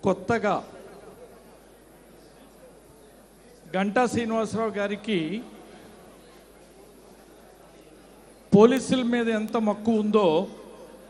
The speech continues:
మనకి ఈ సినిమా చూస్తేనే తెలిసిపోతుంది.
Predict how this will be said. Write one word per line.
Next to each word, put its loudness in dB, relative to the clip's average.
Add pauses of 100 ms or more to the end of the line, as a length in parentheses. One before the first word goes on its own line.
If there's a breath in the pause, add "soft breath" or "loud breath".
(140)
మనకి 0 (200)
ఈ -4
సినిమా 0
చూస్తేనే 4 (100)
తెలిసిపోతుంది. 2